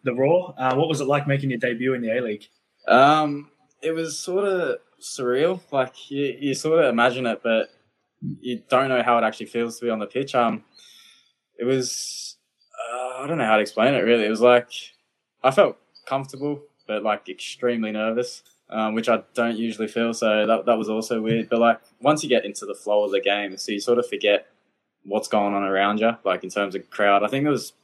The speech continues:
Speaker 2: probably twenty thousand at that game. So it was, it was a fair, it was a fairly good atmosphere to be in front of, but, like, you sort of just zone in on the pitch. And
Speaker 1: Yeah.
Speaker 2: once, once
Speaker 1: I
Speaker 2: it
Speaker 1: love
Speaker 2: started, yeah, like, you ju-, I just felt at, not at home, but, like, just, like, I felt like I,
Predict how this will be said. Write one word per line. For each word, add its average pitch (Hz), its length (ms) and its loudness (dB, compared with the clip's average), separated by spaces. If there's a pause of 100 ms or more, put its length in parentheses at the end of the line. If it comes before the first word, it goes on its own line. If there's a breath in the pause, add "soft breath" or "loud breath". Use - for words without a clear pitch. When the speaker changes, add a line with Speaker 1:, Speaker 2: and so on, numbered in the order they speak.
Speaker 2:
probably 104 340 -2 (560)
twenty 104 280 -2
thousand 104 420 4
at 101 60 2
that 101 180 2
game. 117 300 -2 (640)
So 107 160 0
it 107 40 4
was, 104 160 0
it 104 140 0
was 110 160 0
a 117 80 2
fair, 131 240 4
it 120 80 -2 (300)
was 117 120 -4
a 120 60 2
fairly 156 280 6
good 110 120 0
atmosphere 113 480 0
to 104 120 -10
be 107 100 0
in 113 100 -2
front 101 260 0
of, 95 120 -6
but, 104 140 0
like, 104 220 0
you 110 60 -4
sort 120 240 0
of 117 80 0
just 107 240 -6 (260)
zone 107 380 -2
in 104 120 -4
on 101 140 -6
the 95 80 -10
pitch. 110 360 -4 (220)
And 101 460 -4
Speaker 1:
Yeah. 123 300 4 (600)
Speaker 2:
once, 123 320 -4
once 127 180 2
Speaker 1:
I - 40 4
Speaker 2:
it 123 60 2
Speaker 1:
love 147 160 8
Speaker 2:
started, 101 400 2
yeah, 101 220 4
like, 98 220 0
you 104 60 -6
ju-, 113 160 -2
I 110 80 4
just 110 140 -6
felt 101 240 -2 (300)
at, - 280 -2
not 135 200 6
at 95 120 -2
home, 120 280 2
but, 107 120 -2
like, 107 180 2 (180)
just, - 240 -12
like, 101 260 -4
I 98 60 -4
felt 104 200 -6
like 95 200 -4
I, 92 100 -2